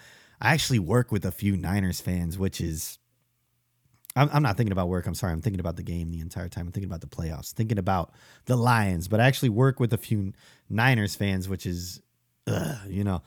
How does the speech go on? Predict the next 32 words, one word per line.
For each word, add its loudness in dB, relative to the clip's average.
But 4
I 8
heard 6
them 2
talking 2
to -2
themselves, 0
and 0
they 6
didn't 0
think 0
anybody 0
heard. 0
And 2
this 2
was 0
last 2
night, 2
and 0
they, 4
they 2
think -2
they 0
got -2
this -8
easy. -2
And 6
they 8
were 6
saying, 4
they're 6
like, -2